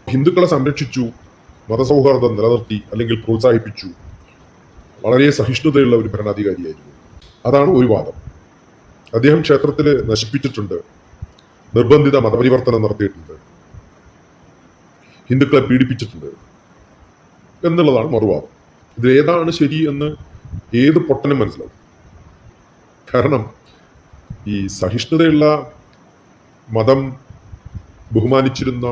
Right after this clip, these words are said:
മതേതര ഭരണാധികാരിയായിരുന്നു ടിപ്പു സുൽത്താൻ എന്ന വീക്ഷണം ഒരു വക്താവ് പറയുമ്പോൾ, അത് വാദിക്കുമ്പോൾ, അദ്ദേഹം ഹിന്ദു ഭൂമി, ഏഹ്,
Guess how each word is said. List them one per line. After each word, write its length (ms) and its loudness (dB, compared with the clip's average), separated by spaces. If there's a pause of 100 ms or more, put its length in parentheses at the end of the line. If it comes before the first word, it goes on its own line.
മതേതര 360 0 (640)
ഭരണാധികാരിയായിരുന്നു 960 0 (100)
ടിപ്പു 180 -16
സുൽത്താൻ 360 -6 (140)
എന്ന 120 -10
വീക്ഷണം 400 -8 (140)
ഒരു 100 -8 (160)
വക്താവ് 480 0
പറയുമ്പോൾ, 400 -4 (320)
അത് 140 -6
വാദിക്കുമ്പോൾ, 500 -6 (1900)
അദ്ദേഹം 300 2 (280)
ഹിന്ദു 260 0
ഭൂമി, 220 -2 (300)
ഏഹ്, 380 -6